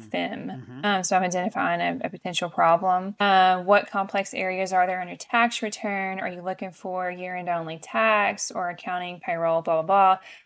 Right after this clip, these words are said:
Speaker 2: What's your sense of urgency? Like, um, how quickly do you feel like you need to talk to me? So if they say today,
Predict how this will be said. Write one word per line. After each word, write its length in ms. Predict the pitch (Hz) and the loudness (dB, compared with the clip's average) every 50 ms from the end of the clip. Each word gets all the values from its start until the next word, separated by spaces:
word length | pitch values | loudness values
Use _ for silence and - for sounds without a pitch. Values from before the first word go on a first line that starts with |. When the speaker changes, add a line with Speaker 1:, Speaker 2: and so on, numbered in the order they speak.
| _ - - - | _ -14 -4 2
Speaker 2:
What's 360 | 226 233 233 226 - - - | 4 6 6 4 2 0 0
your 140 | 226 208 196 | 0 0 0
sense 320 | - - 208 190 - - | -2 -4 -6 -6 -6 -8
of 80 | 185 - - | -8 -6 -2
urgency? 760 | 185 175 185 190 240 240 254 254 - - 262 254 247 254 240 | -2 -2 -2 -2 -2 -4 -4 -4 -6 -4 -2 0 0 0 0
Like, 300 | 214 196 180 175 - _ _ _ _ _ _ _ _ - | 0 0 0 -2 -6 _ _ _ _ _ _ _ _ -14
um, 140 | 170 - - - | -14 -8 -2 0
how 100 | 196 196 | 0 0
quickly 280 | - 202 190 - 202 | 0 -2 -6 -6 -6
do 80 | 165 185 | -8 -8
you 80 | 180 | -8
feel 140 | 165 - 196 | -4 -2 -2
like 120 | 190 175 - | -2 -2 -4
you 40 | |
need 180 | 180 175 170 165 | -8 -10 -10 -10
to 60 | - | -6
talk 180 | - 175 170 - | -4 -4 -4 -2
to 100 | - 226 | -2 0
me? 140 | 220 233 240 | 0 0 2
So 340 | 233 - 190 190 190 185 185 - | 2 2 2 4 4 2 2 0
if 180 | - 190 - | -2 -2 0
they 200 | - 196 190 196 | 2 2 2 2
say 260 | - - 214 202 190 | 2 2 4 4 2
today, 640 | - - - 196 185 180 170 170 180 208 254 311 294 | 2 -2 -2 0 4 4 6 6 6 4 2 0 -4